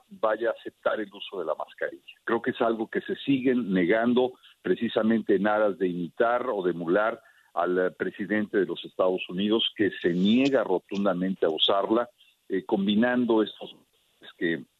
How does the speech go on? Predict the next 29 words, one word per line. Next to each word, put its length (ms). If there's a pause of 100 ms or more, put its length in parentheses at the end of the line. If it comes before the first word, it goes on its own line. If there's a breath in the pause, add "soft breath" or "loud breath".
(680)
no 260
hacen 220
más 180
que 200
confundir 560
a 40
la 100
población. 580 (420 loud breath)
Pero 180
por 140
otro 260
lado, 520
en 120
un 100
nivel 260
de 100
presión 500
que 140
yo 120
no 100
sé 220 (120)
si 220
en 80
las 180
encuestas 540
le 60
va 120
a 100
funcionar, 560